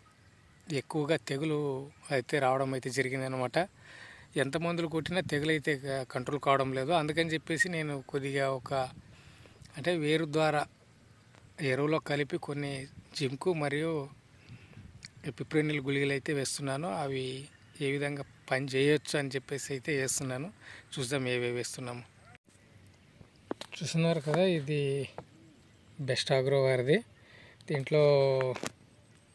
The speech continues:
ఈ థైమోక్తిక్షమ్, ఆ, జీరో పాయింట్ నైన్ ఉంది, పిప్రోనిల్ జీరో పాయింట్ టూ ఉంది. ఇది మనకి ఎర్ర తెగులు, అదేవిధంగా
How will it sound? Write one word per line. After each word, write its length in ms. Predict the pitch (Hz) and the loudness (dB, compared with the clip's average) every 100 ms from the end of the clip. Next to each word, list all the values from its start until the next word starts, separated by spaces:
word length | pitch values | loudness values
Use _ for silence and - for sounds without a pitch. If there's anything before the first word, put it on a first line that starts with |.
| - - - - _ - - - _ - - _ - - - _ - - - - - - 185 | -20 -20 -20 -20 _ -20 -20 -20 _ -20 -20 _ -20 -20 -20 _ -20 -20 -20 -20 -20 -8 0
ఈ 240 | 143 135 - - - - - _ - - - - - - - - 214 214 - - - - - - - - | 0 0 -4 -18 -20 -20 -20 _ -20 -20 -20 -20 -20 -20 -12 -8 -6 -4 -2 0 0 -2 -6 -14 -14 -4
థైమోక్తిక్షమ్, 880 | 135 135 131 - 135 - - 127 127 - - 151 | -2 -2 -2 2 2 4 2 2 0 -8 -6 -2
ఆ, 440 | 131 127 127 123 120 - - - | 0 0 -2 -4 -8 -20 -20 -4
జీరో 160 | 143 135 | 2 2
పాయింట్ 300 | - 143 123 | 6 4 4
నైన్ 200 | 131 131 | 2 2
ఉంది, 160 | 131 196 | 0 0
పిప్రోనిల్ 600 | - - 151 143 139 135 - - - - 156 | 0 4 6 6 4 2 -2 -12 -14 -8 2
జీరో 180 | 139 135 | 4 6
పాయింట్ 300 | 139 131 - | 6 4 4
టూ 200 | 139 135 | 4 4
ఉంది. 240 | 135 190 190 | 2 4 4
ఇది 260 | 143 160 147 - - - - | 4 4 2 -2 -20 -12 -2
మనకి 280 | 143 135 180 | 0 4 4
ఎర్ర 360 | 156 139 135 | 6 6 6
తెగులు, 560 | 143 156 143 151 180 170 | 8 6 6 4 4 6
అదేవిధంగా 840 | 151 147 147 147 147 147 143 139 | 6 6 6 4 4 4 4 2